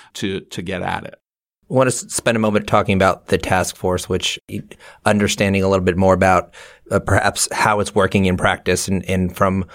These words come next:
Speaker 2: from my experience with the Department of Justice, sometimes interagency coordination and cooperation, uh, can leave s-, something to be desired. And I'd be curious in terms of these cells, you know, how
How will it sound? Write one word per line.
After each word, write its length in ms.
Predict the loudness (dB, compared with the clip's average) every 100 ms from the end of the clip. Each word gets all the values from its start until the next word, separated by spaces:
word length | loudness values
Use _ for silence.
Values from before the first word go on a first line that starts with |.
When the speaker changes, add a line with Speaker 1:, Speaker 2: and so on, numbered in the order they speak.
| -20 -20 _
Speaker 2:
from 300 | 0 0 0
my 540 | 2 4 4 2 0 -2
experience 520 | -4 -2 0 0 0
with 140 | -2 -2
the 240 | -2 -2
Department 420 | -4 -2 -2 0
of 80 | 0
Justice, 400 | 2 0 0 -4
sometimes 480 | -2 0 0 -2 -2
interagency 960 | -2 0 0 0 2 0 0 0 0
coordination 560 | 2 2 2 2 0 0
and 160 | 0 0
cooperation, 800 | 0 0 2 0 0 0 -2 -4 -12 -20 _
uh, 180 | -2 0 0
can 200 | 0 2
leave 200 | 0 -2
s-, 100 | -10 -4
something 400 | -2 0 0 0
to 80 |
be 100 | 0
desired. 540 | 2 4 4 4 2 2
And 240 | 2 2
I'd 240 | 2 0 -2
be 80 |
curious 420 | -4 0 2 2 0
in 80 |
terms 220 | 0 -2 -2
of 100 | -2
these 180 | -2
cells, 520 | 0 2 2 0 -2 -10 -16 -16 0
you 80 | 0
know, 140 | 0 -2
how 640 | -2 0 0 0 0 -2